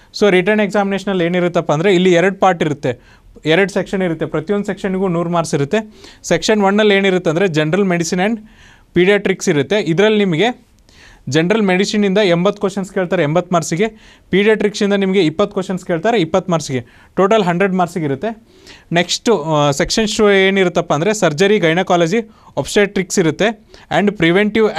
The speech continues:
and social medicine ಇರುತ್ತೆ. ಇಲ್ಲಿ ನಿಮ್ಗೆ ಏನ್ ಮಾಡ್ತಾರೆ ಅಂದ್ರೆ ಸರ್ಜರಿಯಿಂದ ಮೂವತ್ನಾಲ್ಕು ಕ್ವಶನ್ ಕೇಳ್ತಾರೆ,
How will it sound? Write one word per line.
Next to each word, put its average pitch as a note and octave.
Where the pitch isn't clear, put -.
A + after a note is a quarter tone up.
and A3
social F3+
medicine F3
ಇರುತ್ತೆ. B2+
ಇಲ್ಲಿ G#3+
ನಿಮ್ಗೆ G#3+
ಏನ್ G3
ಮಾಡ್ತಾರೆ F3+
ಅಂದ್ರೆ E3+
ಸರ್ಜರಿಯಿಂದ G3+
ಮೂವತ್ನಾಲ್ಕು F3+
ಕ್ವಶನ್ F3
ಕೇಳ್ತಾರೆ, E3+